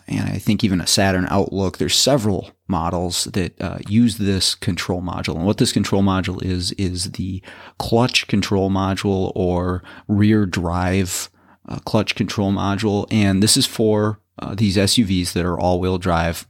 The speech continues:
'cause not all of them are, but for the ones that are r-, all-wheel drive, they have a rear differential, and they actually have a control module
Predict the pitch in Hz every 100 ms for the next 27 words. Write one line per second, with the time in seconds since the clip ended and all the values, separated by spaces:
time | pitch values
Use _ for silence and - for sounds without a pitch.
0 | - - 85 - 95 85 - 85 85 80
1 | 87 82 85 87 92 85 - - - -
2 | 104 98 104 104 98 104 104 110 107 _
3 | - 98 101 - - 113 107 107 107 101
4 | 92 87 90 87 90 90 92 90 95 101
5 | 101 - 92 85 95 - 92 87 - -
6 | 107 98 101 - 98 90 87 95 - 143
7 | 131 95 90 87 95 87